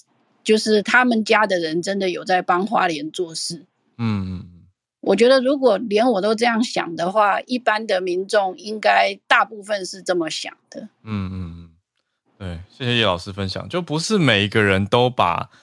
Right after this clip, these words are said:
Speaker 2: 这次的投票当成是一个统独，但我得说，一定也有人是这样想。就像刚刚讲到，连这个复决，连这个复决都有人想成是统独了。那，那有一些地方的选举结果，我也听说，比如说竹科的工程师有传，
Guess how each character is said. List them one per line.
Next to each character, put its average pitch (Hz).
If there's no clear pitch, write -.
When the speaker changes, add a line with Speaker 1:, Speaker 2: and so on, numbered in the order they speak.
Speaker 2:
这 135
次 143
的 127
投 107
票 120
当 113
成 107
是 110
一 101
个 90
统 90
独， 82
但 147
我 104
得 107
说， 131
一 123
定 135
也 110
有 104
人 80
是 95
这 95
样 92
想。 -
就 139
像 139
刚 131
刚 127
讲 101
到， 101
连 92
这 123
个 113
复 120
决， 80
连 139
这 190
个 175
复 160
决 110
都 139
有 131
人 98
想 87
成 85
是 95
统 80
独 82
了。 82
那， 120
那 117
有 123
一 151
些 170
地 170
方 147
的 139
选 123
举 117
结 104
果， 101
我 110
也 113
听 110
说， 107
比 101
如 101
说 117
竹 104
科 120
的 110
工 104
程 90
师 87
有 85
传， 87